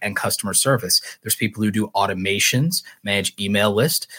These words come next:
You could also do writing. You know, Colin and Samir have a wonderful team that write for the published press, and they basically just get to work primarily as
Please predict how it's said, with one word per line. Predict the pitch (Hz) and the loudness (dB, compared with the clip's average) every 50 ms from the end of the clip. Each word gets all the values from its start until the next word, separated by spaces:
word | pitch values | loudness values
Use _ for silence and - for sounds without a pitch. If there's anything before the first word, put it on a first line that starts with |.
| - - | -16 -4
You | - - 104 104 | 0 2 2 4
could | 104 - 110 | 4 2 2
also | 95 101 104 107 - - - 110 101 101 | 2 2 2 2 2 2 4 4 4 4
do | 92 107 107 104 104 104 101 - | 4 4 4 4 4 2 0 -4
writing. | 104 98 98 104 139 151 - 95 92 87 92 - | -4 -2 0 2 2 2 0 0 -2 -2 -4 -4
You | - 104 | -2 -2
know, | 101 101 101 98 | 0 0 0 0
Colin | - - - - 120 120 117 | 0 0 2 2 2 2 2
and | 113 107 104 | 2 2 2
Samir | - - 98 95 117 139 135 110 98 | 2 2 0 0 2 2 2 2 2
have | - - - 101 95 98 95 98 - | 2 2 2 2 2 2 0 -2 -2
a | - 101 101 101 | 0 0 2 2
wonderful | 98 107 107 107 107 107 - 107 95 | 2 2 2 2 0 -2 -4 -6 -6
team | - - 113 107 104 98 | -4 -2 0 0 0 0
that | 95 92 - | -2 -4 -4
write | 92 92 95 104 113 110 104 - | -6 -2 0 2 2 2 0 -2
for | - - 107 | -4 -4 -4
the | 95 92 | -4 -4
published | - - 113 98 98 90 - - | -4 -4 -4 -2 -2 -4 -6 -4
press, | - - 170 151 107 - - - - - - - - - - - - - | 0 0 0 2 2 2 0 0 0 -2 -4 -10 -16 -20 -20 -12 -4 -2
and | 110 107 107 104 104 101 101 - - | 2 2 4 2 2 0 -2 -6 -8
they | 101 98 107 104 107 107 107 104 | -4 0 2 4 4 4 2 0
basically | 82 - 110 107 110 - - - 110 101 | 0 0 0 2 2 0 -4 -4 -4 -2
just | 95 101 98 - | -2 -2 -2 -2
get | - 104 | -2 -4
to | - - | -4 -4
work | 95 98 104 101 101 - - - - - _ _ | -2 0 0 0 0 -2 -6 -14 -20 -20 _ _
primarily | _ - 107 104 104 104 101 101 101 101 98 98 | _ 0 2 4 4 4 4 4 2 2 2 2
as | 95 90 | 0 -2